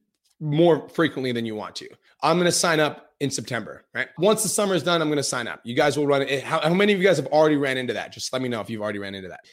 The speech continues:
And so what you guys need to do is as you're taking people through the enrollment process, whether that be in the D Ms or on the phone or whatever,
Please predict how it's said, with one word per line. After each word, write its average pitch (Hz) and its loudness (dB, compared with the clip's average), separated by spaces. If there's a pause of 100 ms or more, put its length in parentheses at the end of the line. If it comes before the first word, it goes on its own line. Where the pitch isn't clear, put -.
(100)
And 147 2
so 156 4 (160)
what 170 -2
you 202 -4
guys 196 4
need 180 -2
to 147 -10
do 180 2 (160)
is 151 -4
as 151 0
you're 185 -2
taking 151 -4
people 156 -8
through 156 0
the 147 -2
enrollment 143 -4
process, 123 -8
whether 131 -8
that 120 -6
be 127 -6 (100)
in 147 -2
the 147 2
D 139 -4
Ms 131 -4 (440)
or 120 -4
on 147 0
the 147 0
phone 135 0 (120)
or 117 -6
whatever, 120 0